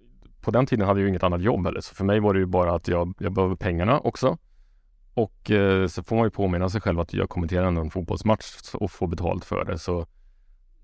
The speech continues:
just det här med hur många som tittar är, har aldrig varit jätterelevant för mig faktiskt, om jag ska vara ärlig. Det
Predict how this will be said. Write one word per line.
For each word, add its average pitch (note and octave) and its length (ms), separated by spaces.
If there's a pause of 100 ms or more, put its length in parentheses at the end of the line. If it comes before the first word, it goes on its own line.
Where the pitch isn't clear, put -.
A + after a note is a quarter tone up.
(140)
just A2 240
det B2 60
här A2+ 60
med G#2 160
hur A2+ 80
många A#2+ 460
som C#3 140
tittar C3+ 500
är, B2+ 120
har A2+ 340
aldrig G2 300
varit F#2 480
jätterelevant F#2+ 680
för G#2 100
mig F2+ 100
faktiskt, F2 480
om - 140
jag E2 80
ska F2 120
vara F2 100
ärlig. F2 240
Det G2 500